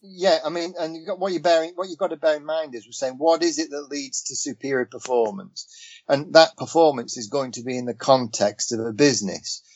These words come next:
you know, and what is it that re-, leads that business to be successful? And, you know, what those are, are going to be different according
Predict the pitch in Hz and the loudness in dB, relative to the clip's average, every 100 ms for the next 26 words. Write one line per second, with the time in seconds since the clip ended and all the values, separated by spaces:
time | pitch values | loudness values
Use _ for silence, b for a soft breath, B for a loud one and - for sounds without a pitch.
0 | B - 110 117 117 117 147 156 147 127 | B 4 4 6 2 8 10 10 8 4
1 | 113 110 - 123 127 123 120 120 131 123 | 0 -4 -6 -8 -4 -4 -2 -2 0 0
2 | 101 123 117 104 123 104 95 - 107 104 | 2 2 0 0 0 -2 -6 -6 -4 -2
3 | 127 - 160 156 - 110 98 98 104 135 | -2 4 6 6 4 -2 0 0 -2 -4
4 | 113 107 120 135 - 110 127 123 117 113 | 0 0 4 4 4 4 4 4 -2 -2
5 | 104 107 104 117 110 101 107 107 - 120 | 0 -2 -2 -4 -4 -6 -10 -8 -4 -4
6 | - 110 104 104 - 110 107 104 101 | -6 -14 -14 -16 -6 -4 -4 -8 -14